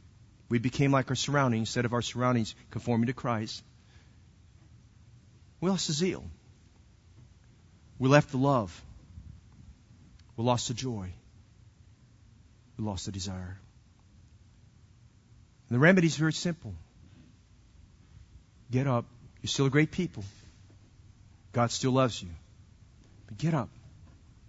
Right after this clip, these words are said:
Do something you've never done before. Exercise some faith.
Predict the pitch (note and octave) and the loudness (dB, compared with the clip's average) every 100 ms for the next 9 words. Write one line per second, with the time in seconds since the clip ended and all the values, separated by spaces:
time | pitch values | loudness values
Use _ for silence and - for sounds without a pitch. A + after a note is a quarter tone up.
0 | - - - - - - - - - - | -20 -20 -20 -20 -20 -20 -20 -20 -16 -4
1 | C#3 - D#3 - A2 A#2 A#2 G#2+ A#2 G#2+ | 0 2 2 0 -2 0 -2 -2 -2 -2
2 | G2+ - G#2+ F2 - - - - - - | -6 -8 -10 -12 -18 -20 -20 -20 -20 -20
3 | - - - - - - - F3 C#3+ - | -20 -20 -20 -20 -20 -12 -4 -2 0 0
4 | B2 - A2 - A2+ F2+ | 0 0 -6 -4 -6 -6